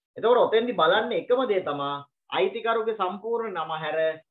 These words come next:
වෙනත් ආකර්ශනීය නමක් ඔයා ඉදිරිපත් කරන්න ඕන.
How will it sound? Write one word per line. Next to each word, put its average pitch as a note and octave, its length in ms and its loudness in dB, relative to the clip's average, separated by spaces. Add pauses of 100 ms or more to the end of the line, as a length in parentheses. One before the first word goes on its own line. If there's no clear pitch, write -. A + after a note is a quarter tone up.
(180)
වෙනත් E3 500 -4
ආකර්ශනීය E3+ 880 -4 (360)
නමක් E3 480 -2
ඔයා E3 260 2
ඉදිරිපත් E3 520 -6
කරන්න B2 260 -8
ඕන. - 220 -20